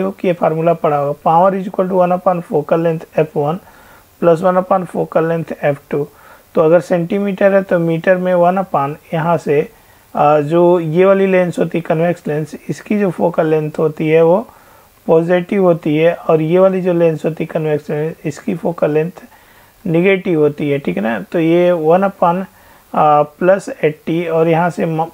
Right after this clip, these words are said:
plus था तो यहाँ से minus one upon hundred, ठीक है ना, क्योंकि centimeter में था तो मैं meter में convert किया माइनस फिफ्टी, ठीक है। तो अगर यहाँ से देखोगे तुम, यहाँ से आ जाएगा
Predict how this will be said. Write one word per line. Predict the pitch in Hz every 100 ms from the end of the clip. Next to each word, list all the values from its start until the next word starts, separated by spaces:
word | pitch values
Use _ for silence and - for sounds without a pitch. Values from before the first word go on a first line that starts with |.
| -
plus | 175 180 -
था | 185
तो | 175
यहाँ | 175 165
से | -
minus | 156 151 165 175 180 160
one | 170 165
upon | 175 170
hundred, | 147 156 147 143 160 - _ _ _ -
ठीक | 180
है |
ना, | 185
क्योंकि | 175 175 170
centimeter | - 170 160 190 185 175 165
में | 156
था | 170
तो | 160 170
मैं | 160
meter | 160 165 160 175
में | 170
convert | 175 156 151 147 151
किया | 170
माइनस | 151 143 147 165
फिफ्टी, | - 139 - 156 160 _ _ _ _ -
ठीक | 165
है। | 185 180
तो | - 165
अगर | 160 185
यहाँ | 202 196
से | 220
देखोगे | 170 170 170 185 175
तुम, | 165 156 156
यहाँ | 160 175 165
से | 190 175
आ | 151
जाएगा | 156 151 151 151